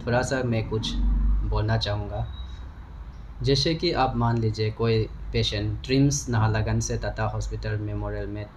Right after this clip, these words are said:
refer हुआ है ये scheme के तहत, तो उनका validity only sixty days रहता है। तो ये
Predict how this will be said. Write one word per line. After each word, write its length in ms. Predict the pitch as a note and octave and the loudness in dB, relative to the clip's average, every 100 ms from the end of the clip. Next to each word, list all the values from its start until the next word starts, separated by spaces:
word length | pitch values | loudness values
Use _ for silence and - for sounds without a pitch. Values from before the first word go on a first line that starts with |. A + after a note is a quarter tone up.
| - | -8
refer 320 | A#2 B2 D#3+ | -6 -2 -2
हुआ 260 | C3+ B2 G#2 | 0 0 0
है 220 | G#2 G#2 | -2 0
ये 80 | A2 | -2
scheme 340 | - C3+ C3+ | 0 0 2
के 120 | C#3 B2+ | 0 -2
तहत, 340 | A2 G2+ - - - - - - - - - - - - - - - B2 | -4 -6 -6 -10 -14 -16 -16 -16 -14 -14 -16 -16 -16 -16 -16 -16 -8 -2
तो 100 | B2 | 0
उनका 320 | C#3 C#3+ D#3+ | 2 0 2
validity 540 | D3 C3 C3 B2 C3 | 2 2 0 0 0
only 360 | B2+ C#3 D#3 E3 | 2 2 2 0
sixty 360 | - C3 C#3 | -4 -4 -2
days 360 | B2 A#2 A2 - | 0 2 0 -4
रहता 280 | A2 G2+ G2+ | -6 -6 -6
है। 160 | F#2+ F#2+ F#2+ - - - - - - - - | -6 -8 -12 -16 -16 -14 -14 -14 -16 -14 -6
तो 440 | B2 B2 B2 B2 C3 | 0 2 2 0 2
ये 480 | C#3 E3 E3 E3 | 4 6 6 4